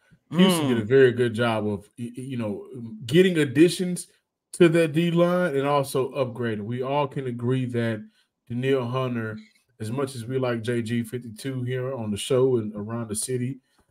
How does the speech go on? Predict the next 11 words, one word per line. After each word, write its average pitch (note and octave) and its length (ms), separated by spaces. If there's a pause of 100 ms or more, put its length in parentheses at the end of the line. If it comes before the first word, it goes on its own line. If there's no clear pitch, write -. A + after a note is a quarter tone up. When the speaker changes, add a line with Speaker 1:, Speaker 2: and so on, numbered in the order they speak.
Speaker 1:
Danielle C#3+ 380
Hunter D3+ 240
is A#2+ 80
just, A#2+ 320
you B2 80
know, A#2+ 340 (160)
a C3+ 60
much C3 260
talented, C#3+ 480
better B2+ 200
player. B2 400